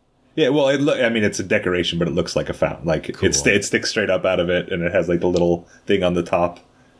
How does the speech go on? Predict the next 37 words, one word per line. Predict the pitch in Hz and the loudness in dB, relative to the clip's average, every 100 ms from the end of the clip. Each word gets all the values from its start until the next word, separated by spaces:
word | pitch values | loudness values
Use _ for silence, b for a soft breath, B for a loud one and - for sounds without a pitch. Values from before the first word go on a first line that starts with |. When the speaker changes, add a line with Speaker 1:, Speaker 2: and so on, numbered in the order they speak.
| _ | _
Speaker 1:
It's, | 104 104 | 0 2
it's | 131 131 | 0 0
just | 117 | -2
cute. | - 107 - - _ _ | 0 0 -2 -12 _ _
Speaker 2:
Does | 123 117 | -2 2
it | 127 | 4
have | 135 147 143 | 4 2 2
any, | 139 123 113 110 | -2 -2 -2 -2
uh, | 98 95 90 87 85 87 82 - | -2 0 0 -2 -2 -6 -10 -6
battery, | 107 107 113 107 104 101 95 - _ - | 0 2 2 -2 -2 -2 -4 -10 _ -10
like, | 87 85 - | -8 -8 -10
tech | - 104 98 - | -6 0 0 0
inside, | 107 101 98 117 101 104 110 87 | -2 -2 -2 0 2 2 0 -2
like | 85 82 | -4 -2
a, | 82 78 78 78 - - - - _ _ - - | -2 -2 -4 -6 -12 -20 -20 -20 _ _ -16 -2
like | 82 80 | 0 2
a | |
song | 76 - 92 90 | -2 -2 0 2
Speaker 1:
I | 90 | 2
never | 113 127 131 | 2 2 2
Speaker 2:
or | |
Speaker 1:
opened | 113 117 107 | 0 0 0
it | 101 | 2
up. | 107 98 - - - | 2 0 -4 -16 -4
No, | 98 78 | 0 2
it | 85 | 2
doesn't | 90 85 | 0 0
do | 76 73 | 0 -2
anything. | 80 80 76 73 | -2 -2 -4 -2
But | - | -2
Speaker 2:
Like | 131 123 | 0 0
if | 127 113 | 0 0
you | |
squeeze | 101 - - 117 104 87 | 0 -2 0 2 2 0
it | 82 76 | -4 -4
or | 76 | -6
something. | - 73 76 80 | -6 -8 -10 -12